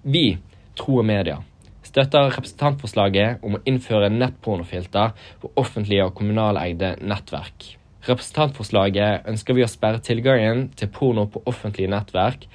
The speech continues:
et initiativ vi støtter. På samme måte som vi jobber både med holdningsskapende arbeid, tydelig lovverk og konkrete sperrer for å hindre tilgang til alkohol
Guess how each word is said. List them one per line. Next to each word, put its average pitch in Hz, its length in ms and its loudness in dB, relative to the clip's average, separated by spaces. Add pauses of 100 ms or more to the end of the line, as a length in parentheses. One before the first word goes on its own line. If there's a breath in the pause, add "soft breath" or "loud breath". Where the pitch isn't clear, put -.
(100)
et - 160 -14
initiativ 113 760 -2
vi 107 240 -2 (100)
støtter. - 460 -8 (1000 soft breath)
På - 80 -14
samme 147 280 2
måte 127 380 4 (140)
som 113 200 -4
vi 113 80 -2
jobber 120 320 4
både 117 480 2
med 107 200 2
holdningsskapende 113 680 -2
arbeid, 123 480 2 (400 loud breath)
tydelig 120 460 2
lovverk 117 580 2
og 104 140 -8
konkrete - 540 0
sperrer 117 520 2 (440 loud breath)
for 117 120 -4
å 113 80 -2
hindre 123 280 0
tilgang 117 440 0
til - 160 -10
alkohol 127 540 -2